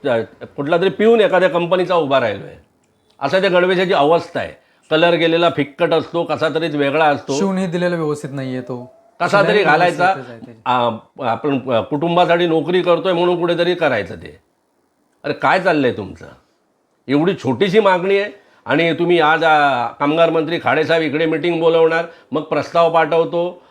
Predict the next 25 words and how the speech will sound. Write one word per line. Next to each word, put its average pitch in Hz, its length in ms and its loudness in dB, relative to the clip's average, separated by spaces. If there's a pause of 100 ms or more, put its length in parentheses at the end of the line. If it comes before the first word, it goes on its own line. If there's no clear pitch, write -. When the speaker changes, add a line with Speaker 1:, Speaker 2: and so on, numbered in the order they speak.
Speaker 1:
मग 151 180 -2
नंतर 160 320 0
मग 165 140 0
त्या 165 200 0
आमच्या 151 500 2
अधिकारी 156 460 -2
जे 160 100 0
आहेत, 139 160 0 (100)
कामगार 147 340 0
सचिव, 151 260 -2
त्या 156 160 0
एक 165 200 2
प्रस्ताव 160 320 -2
पाठवणार, 156 440 -2
नंतर 156 200 -2
गृह 151 300 0
खातं 156 180 -2
म्हणणार, 156 320 0
हे 151 120 0
जमणार 147 380 0
नाही. 147 200 -4 (1040)
तुम्ही 143 140 4
मस्करी 160 420 2
लावली 196 240 4
आहे. 226 120 -8